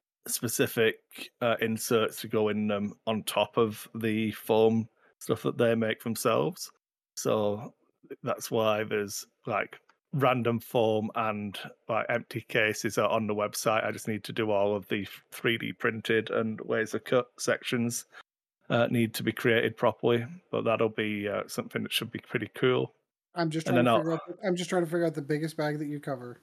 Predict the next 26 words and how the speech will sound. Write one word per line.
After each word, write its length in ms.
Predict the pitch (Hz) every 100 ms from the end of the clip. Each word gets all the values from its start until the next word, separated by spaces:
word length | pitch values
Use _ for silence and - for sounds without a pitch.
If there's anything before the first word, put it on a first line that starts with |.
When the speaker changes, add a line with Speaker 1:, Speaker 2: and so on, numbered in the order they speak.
| _ _ _ -
Speaker 2:
You 80 | 143
Speaker 1:
Uh, 60 |
Speaker 2:
have. 120 | 131
Speaker 1:
it 100 | 143
would 160 | 135 117
be 260 | 120 117 120
medium 460 | 131 139 131 117 113
plus 560 | - 104 - - - 160
would 180 | 110 -
be 80 |
Speaker 2:
That's 160 | 110 -
Speaker 1:
the 60 | 101
biggest 220 | 104 -
one 240 | 107 101 98
on 180 | 104 104
there 140 | 101
at 100 | 98
the 40 | 101
moment. 560 | 98 98 101 - - - - - 143
Speaker 2:
That's 240 | 135 120
the 100 | 170
one 160 | 160 170
I'm 100 | 190
looking 300 | 180 156 139
at. 220 | 127 127 _ _ _ _ -
Speaker 1:
Yeah. 200 | 127